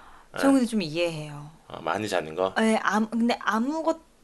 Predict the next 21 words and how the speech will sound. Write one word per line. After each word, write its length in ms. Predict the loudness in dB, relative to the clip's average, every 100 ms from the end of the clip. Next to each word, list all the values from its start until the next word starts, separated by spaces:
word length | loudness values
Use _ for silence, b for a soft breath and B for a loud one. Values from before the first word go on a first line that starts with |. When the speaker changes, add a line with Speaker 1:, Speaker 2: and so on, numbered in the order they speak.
| _ _ _ _ _ 0
Speaker 1:
안 240 | 0 2 0
하고 160 | 0
싶어지잖아요. 760 | -4 -6 -8 -6 -8 -8 -8 4
너무 320 | 6 8 6
질려서. 880 | 0 0 2 2 0 -6 -8 -8 -2
Speaker 2:
네네. 180 | 0 0
Speaker 1:
그래서 260 | -2 -4 -4 b b b -12
그 260 | -8 -8
자기만의 560 | -6 -4 0 2 2 2
휴식 180 | 0 -2
시간을 560 | -4 0 2 2 -2 -4 b b b _ _ -6
늘 420 | 2 4 4 2
활용해서 500 | 2 2 4 4 6
어떤 300 | 4 2 0
걸 120 | 0
이렇게 200 | -2 -6
힐링하는 600 | -6 -2 -2 0 2 2
것도 220 | -2 -2
되게 200 | -2 -2
중요한데, 840 | -6 -6 -2 2 2 4 2 2 b b b b _ -2
또 320 | 4 4 4